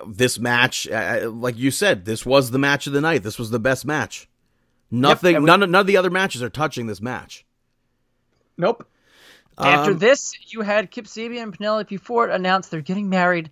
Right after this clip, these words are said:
Speaker 2: and on Dynamite, there would be, he needed a best man, and he'll announce his best man.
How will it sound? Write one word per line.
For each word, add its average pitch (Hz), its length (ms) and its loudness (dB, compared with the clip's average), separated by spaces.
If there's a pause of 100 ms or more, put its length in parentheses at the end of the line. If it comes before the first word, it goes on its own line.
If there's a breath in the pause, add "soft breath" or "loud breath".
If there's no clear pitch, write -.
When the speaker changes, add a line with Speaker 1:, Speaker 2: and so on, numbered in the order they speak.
(300 soft breath)
Speaker 2:
and 202 120 0
on 269 140 2
Dynamite, 196 500 2 (1300)
there 196 220 2
would 185 140 -2
be, 185 360 -4
he 185 220 -8
needed 180 220 -2
a 170 40 0
best 165 260 2
man, 160 140 -2
and 165 80 -8
he'll 180 160 -4
announce 202 260 -2
his 160 100 -12
best 127 220 -12
man. 117 220 -10